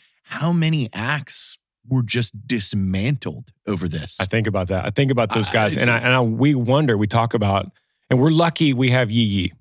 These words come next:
Speaker 2: You know, we're so lucky to have that. Where I'll, literally some of my band guys are working for us shipping t-shirts. But, but thank God we have that because there's guys,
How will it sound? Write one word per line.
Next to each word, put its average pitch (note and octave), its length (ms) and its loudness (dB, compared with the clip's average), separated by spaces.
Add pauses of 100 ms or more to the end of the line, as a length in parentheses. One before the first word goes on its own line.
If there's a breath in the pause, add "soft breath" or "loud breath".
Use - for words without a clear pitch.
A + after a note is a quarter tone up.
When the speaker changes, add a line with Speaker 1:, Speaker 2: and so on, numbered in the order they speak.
(140)
Speaker 2:
You A#2 120 4
know, A2+ 80 4
we're A2+ 140 2
so C#3+ 400 4
lucky C3 480 2
to G2 160 -2
have A#2 320 2
that. G2 320 0 (380)
Where B2 100 4
I'll, B2 140 4
literally C#3 400 4
some C3+ 220 2
of B2 60 4
my A2+ 120 4
band B2 300 2
guys G2+ 300 2
are F#2+ 160 0 (460)
working A#2+ 300 2
for A2 140 2
us G2+ 100 0
shipping G#2 520 0 (320)
t-shirts. - 540 -4 (480)
But, A#2+ 200 0 (220)
but B2 220 -2 (340)
thank D3 220 2
God C#3+ 220 4
we C3+ 100 2
have D3+ 320 2
that G#2+ 240 2
because A#2 280 0
there's C3 240 0
guys, D#3 400 0